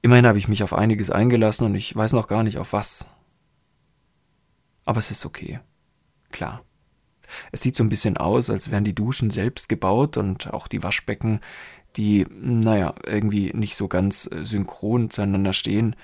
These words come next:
<laughs> Manche direkt nebeneinander und bei manchen Meter zwischendrin Platz. Ich weiß nicht. Ist da ein Waschbecken ausgegangen? Was auch immer. Ein paar Kabel hängen quer über die Duschen rüber und das Licht geht manchmal an und manchmal nicht.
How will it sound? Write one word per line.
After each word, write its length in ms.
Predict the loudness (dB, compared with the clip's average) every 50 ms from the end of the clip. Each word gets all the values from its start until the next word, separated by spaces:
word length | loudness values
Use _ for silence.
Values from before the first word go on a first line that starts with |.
| -20 -20 -20
<laughs> 200 | -20 _ _ _
Manche 460 | 0 2 2 2 0 -4 -6 -8 -6
direkt 360 | -6 -4 -2 -2 -4 -4 -2
nebeneinander 560 | 0 0 0 2 2 2 2 2 4 4 4 4
und 80 | 2
bei 80 | 0 0
manchen 400 | 0 -2 -2 -2 -2 -2 -2 -2
Meter 300 | -2 -2 -2 -4 -4 -4
zwischendrin 600 | -4 -6 -4 -4 -4 -6 -4 -4 -4 -2 -4 -4 -8 _ _ _
Platz. 400 | -6 -6 -6 -6 -8 -10 -10 -12 _ _ _ _ _
Ich 60 | -8
weiß 180 | -8 -6 -6
nicht. 220 | -6 -8 -8 -10 _ _ _ _ _ _ _ _ _ _ _ _ _ _ _
Ist 140 | -12 -6 -6
da 80 | -4
ein 160 | -2 -2 -2
Waschbecken 420 | -2 -2 -4 -4 -6 -6 -6 -4 -4
ausgegangen? 680 | -2 -4 -4 -4 -4 -4 -2 0 0 2 2 2 0 -2 -6 -14 -20 -20 -20 -20 -20 _ _ _ _ _ -20 _ _ _ -6
Was 200 | -4 -4 -4 -4
auch 120 | -6 -8
immer. 360 | -6 -6 -6 -6 -8 -10 -14 _ _ _ _ -6
Ein 100 | -2 0
paar 200 | 2 2 2 2
Kabel 420 | 2 0 0 2 2 2 2 2
hängen 300 | 2 2 2 0 0 -2
quer 240 | -2 -2 0 0 0
über 120 | 0 0 -2
die 120 | -2 -2
Duschen 360 | -2 -2 -2 0 0 -2 0
rüber 360 | 0 0 4 4 6 4 4 2 -4 -14 -20 -20 -20 -20 -20 -20 _ -8
und 140 | -6 -4 -2
das 140 | -2 0 0
Licht 240 | 0 -2 -2 -4 -6
geht 180 | -6 -6 -2
manchmal 340 | -2 -2 -2 0 0 0 2
an 180 | 2 4 4 4
und 120 | 4 4
manchmal 380 | 4 2 0 0 -2 -2 -2 -2
nicht. 320 | -4 -6 -10 -14 -16 -18